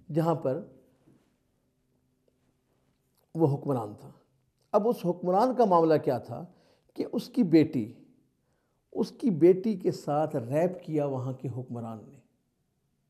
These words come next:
रॉडक उसका नाम था, जो स्पेन का उस वक़्त हाकिम था, जो बादशाह था, उसने उसकी बेटी के साथ रैप किया। उसकी बेटी के साथ रैप क्यों हुआ था? उसकी वजह क्या थी?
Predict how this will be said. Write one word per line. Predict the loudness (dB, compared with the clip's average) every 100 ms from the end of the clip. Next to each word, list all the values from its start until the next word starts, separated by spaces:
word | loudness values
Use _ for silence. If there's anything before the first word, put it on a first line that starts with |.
| _ _ _ _ _ _ -10
रॉडक | -6 -4 -6 -10
उसका | -20 -12
नाम | -10 -8 -10
था, | -14 -18 _ _ _ _ _ -10
जो |
स्पेन | -10 -4 -2 -2
का | -2
उस | -4 -6
वक़्त | -8
हाकिम | -8 -6 -4 -6
था, | -6 -8
जो | -8
बादशाह | -8 -10 -6 -4 -4
था, | -6 -14 -18 _ _ -16
उसने | -14 -6 -6
उसकी | -6 -10 -12 -10
बेटी | -2 -2 -2 -6
के | -4
साथ | -4 -2
रैप | -2 -2 -6
किया। | -8 -8
उसकी | -4 -2
बेटी | -2 -2 -2
के | 2
साथ | 4
रैप | 4 2 2
क्यों | 0
हुआ | 0 -2
था? | -4
उसकी | -6 -2
वजह | 2 4 4
क्या | 0 -4
थी? | -12 -16